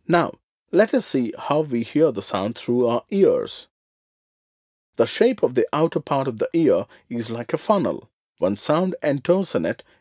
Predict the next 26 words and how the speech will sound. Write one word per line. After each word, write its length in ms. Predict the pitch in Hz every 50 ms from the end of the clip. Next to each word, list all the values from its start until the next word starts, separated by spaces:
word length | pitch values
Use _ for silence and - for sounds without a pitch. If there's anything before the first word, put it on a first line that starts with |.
| _ -
it 160 | 131 - -
travels 480 | - 160 151 160 165 180 190 156 - -
down 420 | - - 117 107 113 117 143 - - -
a 80 | 127
canal 560 | - - - 160 147 87 65 69 110 143 - - _
at 140 | - 110 113
the 100 | - - _ 123
end 280 | 120 120 139 160 - - -
of 160 | 123 - -
which 240 | 123 127 135 - - _ -
a 60 | 120
thin 440 | - - - - 196 190 190 180 151
membrane 540 | 123 120 113 98 90 92 95 107 110 - - _
is 160 | 117 113 -
stretched 540 | - - - - - 139 139 - - - - _ _
tightly. 640 | - - 143 139 135 - - 95 78 65 - - - _ _ _ _ _ -
It 160 | 190 185 -
is 160 | 233 196 - -
called 280 | - 120 101 98 104
the 160 | 127 147 -
eardrum. 640 | - 196 208 185 170 131 - 101 64 50 50 - - _ _ _ _ _ -
It 160 | 113 - _
performs 560 | - 147 139 - - 165 170 180 180 - -
an 140 | 135 110 - -
important 720 | 135 127 131 - _ - - 160 170 165 - 165 156 151 -
function. 600 | - 131 113 107 - - - - - - -